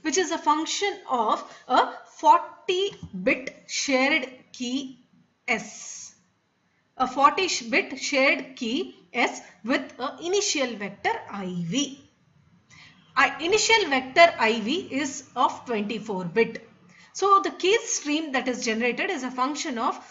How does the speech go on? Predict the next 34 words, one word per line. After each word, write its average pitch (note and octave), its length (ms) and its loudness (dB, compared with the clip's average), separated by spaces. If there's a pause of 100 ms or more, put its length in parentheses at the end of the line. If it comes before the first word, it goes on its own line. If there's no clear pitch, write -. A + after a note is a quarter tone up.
(140)
forty A3+ 340 -4
bit, F#4+ 200 2 (440)
twenty-four A3+ 640 -2
bit F#3 340 0 (220)
identities. F#3 840 -6 (960)
It F4+ 120 2
is C#4+ 200 2
then G#4 280 6
going E4 280 2
to C4+ 200 -6
X - 320 -8
O B3+ 60 8
R A3+ 320 4 (180)
the C4 140 4
challenge B3 840 0 (220)
that B3 180 -2
is G3+ 200 -2
received A#3+ 440 -4 (200)
with C#4+ 200 -4
the A#4+ 200 2
key D4+ 160 0
stream C4 320 -2
that A3 160 -4
it A3 140 -8
is G3+ 180 -4
generated G3 520 -2 (240)
and G#3 280 -4
then C4 280 0
generate G#3 540 -6
a C#4+ 140 -2
response D4+ 720 -2
out G3 200 -6
of F#3 220 -10
it. C#3 300 -4